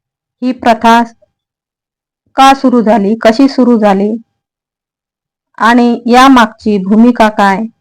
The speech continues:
चला तर आज जाणून घेऊया. एकीकडे इंग्रज राजवटीचे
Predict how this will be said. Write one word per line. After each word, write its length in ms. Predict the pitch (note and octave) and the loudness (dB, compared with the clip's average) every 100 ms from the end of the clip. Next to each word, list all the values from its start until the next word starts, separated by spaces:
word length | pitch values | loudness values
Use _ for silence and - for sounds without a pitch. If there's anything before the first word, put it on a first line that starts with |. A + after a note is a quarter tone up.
| _ _ _ | _ _ _
चला 280 | A#3+ B3+ B3+ | 0 4 2
तर 180 | C4 B3+ - | 2 0 0
आज 160 | G#3 G3+ G3+ | 0 0 0
जाणून 320 | F#3 F#3+ G3 | -2 -2 -6
घेऊया. 400 | G3 G3 F3+ F#3 _ - _ _ _ _ _ _ _ _ _ _ G#3 | -8 -10 -12 -14 _ -20 _ _ _ _ _ _ _ _ _ _ -14
एकीकडे 600 | A3 D#4 C#4+ C4+ C4 B3+ - | -6 -4 0 0 2 -2 -2
इंग्रज 400 | G#3+ A3+ B3+ A#3+ | -2 0 2 2
राजवटीचे 880 | A3+ G#3+ A3+ G3+ A3 A3 F#3+ F#3+ | 2 0 -2 -2 -4 -4 -6 -6